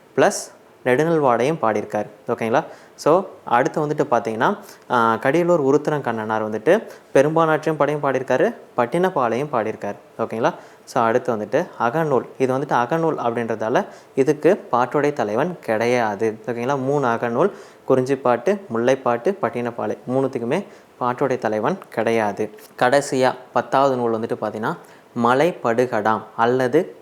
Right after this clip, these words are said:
கூத்தராற்றுப்படை. ரொம்ப, ரொம்ப, ரொம்ப இம்பார்ட்டன்ட். ஆற்றுப்படை நூல்கள்ல பெரிய நூல் இதுதான். மொத்த அடிகள் ஐநூத்தி எண்பத்தி மூணு. ஆற்றுப்படை பெயரில் அமையாத ஒரு ஆற்றுப்படை நூல் அப்படின்னா இந்த மலைப்படுகடாம்னு நம்ம சொல்லலாம். ஓகேங்களா? So, இதுல வந்துட்டு பார்த்தீங்கன்னா,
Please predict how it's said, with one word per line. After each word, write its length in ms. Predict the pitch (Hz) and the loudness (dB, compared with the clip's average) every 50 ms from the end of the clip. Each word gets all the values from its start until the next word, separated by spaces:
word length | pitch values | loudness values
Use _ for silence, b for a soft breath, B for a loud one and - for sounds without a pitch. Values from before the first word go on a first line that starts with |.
| - - | -2 -2
கூத்தராற்றுப்படை. 1080 | 180 180 180 - 185 175 147 127 113 113 - - 170 - - - 113 107 110 107 107 - - - | -2 -2 -2 -2 -2 0 2 2 0 0 2 0 -2 0 0 0 0 2 2 0 -2 -6 -4 0
ரொம்ப, 320 | 127 135 151 165 165 165 | 0 0 2 2 2 2
ரொம்ப, 240 | 160 151 147 135 131 | 2 0 -2 -4 -2
ரொம்ப 220 | 127 123 123 135 | -2 -2 -2 -2
இம்பார்ட்டன்ட். 500 | 135 120 113 - - 127 113 - 151 170 B B B B B B B | -4 -4 -4 -4 -4 -4 -4 -4 -6 -6 B B B B B B B
ஆற்றுப்படை 640 | - 127 151 160 - - 175 170 - 147 143 143 131 | 0 2 2 2 0 -2 -2 0 0 0 0 0 -2
நூல்கள்ல 580 | 131 127 123 123 117 110 110 117 135 170 220 - B B B B B - | -2 -2 -2 -2 -2 -2 -2 2 2 2 0 0 B B B B B 0
பெரிய 380 | 139 143 156 170 190 190 175 | 4 4 6 6 6 6 4
நூல் 180 | 151 139 143 131 | 4 2 0 -2
இதுதான். 340 | 123 110 110 104 110 107 - - | -2 -2 -2 -2 -2 -4 -6 -2
மொத்த 300 | 131 135 151 147 - 190 | 0 0 0 0 0 -4
அடிகள் 320 | 170 160 135 131 139 170 170 | -2 0 0 0 0 -2 -2
ஐநூத்தி 460 | - 123 123 135 147 160 165 165 - | -2 -2 -2 0 0 -2 -4 -4 -4
எண்பத்தி 560 | 143 123 120 120 120 131 127 - 147 131 113 | -4 -4 -4 -2 -2 -4 -2 -2 -4 -2 -2
மூணு. 360 | 110 113 117 113 113 151 202 - B B B B B B | -2 -2 -2 0 0 0 -2 -2 B B B B B B
ஆற்றுப்படை 640 | 123 139 160 160 - 175 170 - 151 147 165 175 170 | 0 0 0 0 -4 -6 -4 0 0 0 0 0 0
பெயரில் 420 | - 123 127 139 143 156 170 - | 0 0 0 0 2 0 0 0
அமையாத 640 | - 117 117 131 147 160 165 165 170 175 180 202 202 | 0 -2 -2 -2 0 0 0 2 2 2 4 2 2
ஒரு 140 | 175 143 123 | 4 4 4
ஆற்றுப்படை 480 | 120 127 127 - - 135 - 123 120 120 | 4 2 0 -2 -4 -2 -2 -2 -2 -2
நூல் 220 | 120 120 120 - | -2 -2 -2 -2
அப்படின்னா 500 | 123 123 113 120 120 127 143 170 214 226 B B B B B B B | -2 -2 -2 0 -2 0 0 0 -2 -2 B B B B B B B
இந்த 260 | 135 139 147 165 196 | -4 -2 0 2 0
மலைப்படுகடாம்னு 800 | 214 175 143 117 113 120 127 - 123 117 113 113 110 110 120 143 | 0 0 0 2 2 2 2 2 2 0 0 0 0 0 0 0
நம்ம 180 | 143 123 110 110 | -2 -4 -4 -6
சொல்லலாம். 360 | 104 - 110 107 107 107 107 - - - | -4 -4 -2 -2 -2 -2 -4 -6 -8 -6
ஓகேங்களா? 320 | 127 120 123 117 120 151 165 B B B B B B | -6 -4 -2 0 0 0 0 B B B B B B
So, 160 | - 185 180 | 2 4 4
இதுல 320 | 175 165 170 165 160 160 | 4 4 4 4 2 2
வந்துட்டு 180 | 160 165 165 151 | 0 -2 -2 0
பார்த்தீங்கன்னா, 380 | 139 127 113 117 117 139 170 | 0 0 0 0 0 0 0